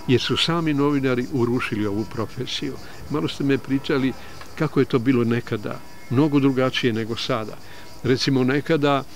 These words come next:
ste pravili od novinara obrazovanog, pametnog, pismenog, pravili ste profesionalca. Ali ko je to radio? Upravo novinari profesionalci. Danas toga nema,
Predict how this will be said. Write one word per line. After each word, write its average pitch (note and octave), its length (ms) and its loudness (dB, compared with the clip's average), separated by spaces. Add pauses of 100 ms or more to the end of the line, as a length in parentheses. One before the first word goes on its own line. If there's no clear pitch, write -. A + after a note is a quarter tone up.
(140)
ste - 220 2
pravili C#3+ 520 2
od A#2 200 0
novinara B2+ 640 2 (560)
obrazovanog, A#2 1000 2
pametnog, A#2 720 -2 (140)
pismenog, A#2 680 0 (340)
pravili D#3 260 4
ste - 160 4
profesionalca. A2 960 2 (480)
Ali C3 200 2
ko F#3 160 4
je D#3+ 60 2
to D#3 180 2
radio? A2+ 400 0 (400)
Upravo E3 360 0
novinari A#2 540 2
profesionalci. G#2 920 -4 (440)
Danas D3 320 0
toga C#3 240 2
nema, B2 320 -2